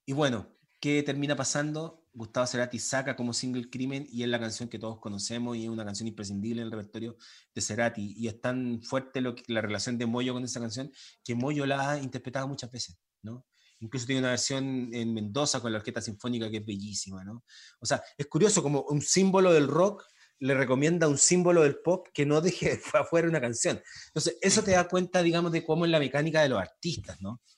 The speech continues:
Que en algún momento un artista puede sufrir un, un, un ataque de pudor, pero en algún momento un artista también puede no tener tiempo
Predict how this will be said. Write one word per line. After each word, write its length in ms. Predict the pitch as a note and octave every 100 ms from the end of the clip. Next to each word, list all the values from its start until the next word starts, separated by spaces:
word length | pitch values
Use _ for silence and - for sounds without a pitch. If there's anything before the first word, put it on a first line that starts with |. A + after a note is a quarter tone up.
| _ _ -
Que 80 | C3+
en 80 | C3+
algún 240 | C3 D3+
momento 280 | E3 F3 E3
un 60 |
artista 380 | D3+ - E3+ E3+
puede 180 | D3+ E3+
sufrir 360 | E3 - D3+ F3
un, 120 | F3
un, 240 | D#3 D3
un 120 | D3 D3
ataque 380 | C#3 D#3 D#3+
de 260 | D3+ D3+ C#3
pudor, 480 | - B2 D3 F3 - _ _ _
pero 180 | - C3
en 60 | B2
algún 120 | C3+
momento 280 | C3+ D3 D3
un 60 |
artista 560 | C3 - D3 - D#3 E3+
también 460 | C3 A#2 C3 D3 -
puede 240 | C#3+ C#3+
no 200 | C#3 D3+
tener 440 | C#3 A#2+ C3+ D3 -
tiempo 600 | - B2+ D#3 - - -